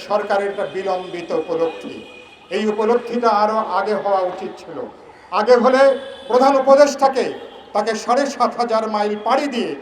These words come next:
তাকে লন্ডনে যেয়ে বিএনপির চেয়ারপারসনের সঙ্গে মিটিং করার দরকার হতো না, অপ্রয়োজনীয় রাজনৈতিক উত্তেজনা তৈরি হতো না, এরকম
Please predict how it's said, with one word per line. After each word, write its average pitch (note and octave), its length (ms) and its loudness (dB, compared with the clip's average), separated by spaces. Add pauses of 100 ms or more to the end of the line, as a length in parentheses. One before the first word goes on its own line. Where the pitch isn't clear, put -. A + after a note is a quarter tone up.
(340)
তাকে G3 160 -2 (100)
লন্ডনে G#3 400 0 (120)
যেয়ে G#3+ 200 0 (600)
বিএনপির F#3 440 -4
চেয়ারপারসনের F#3+ 640 -4
সঙ্গে E3+ 260 -10
মিটিং F3+ 220 -10 (100)
করার D#3+ 200 -4 (100)
দরকার G3 360 -4
হতো E3 260 -10
না, - 60 -12 (540)
অপ্রয়োজনীয় A#3 560 2
রাজনৈতিক A3+ 440 2
উত্তেজনা A#3+ 400 2 (100)
তৈরি C#4+ 280 2
হতো A3 240 0
না, C#3+ 60 -2 (400)
এরকম A#3+ 260 4